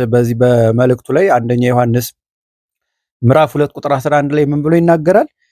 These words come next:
"ወንድሙን የሚጠላ ግን በጨለማ አለ።" ይኸው ነገረን። "ወንድሙን የሚጠላ ግን በጨለማ አለ፣ በጨለማም ይመላለሳል፣ የሚሄድበትንም አያውቅም፣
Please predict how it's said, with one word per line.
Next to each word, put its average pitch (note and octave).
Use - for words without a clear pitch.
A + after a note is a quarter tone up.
"ወንድሙን G#3+
የሚጠላ F#3
ግን G#3
በጨለማ C#3
አለ።" G#2
ይኸው C#3+
ነገረን። B2+
"ወንድሙን E3
የሚጠላ D#3
ግን G#3+
በጨለማ A#2+
አለ፣ G#2+
በጨለማም F#3+
ይመላለሳል፣ A#2+
የሚሄድበትንም D#3+
አያውቅም፣ A#2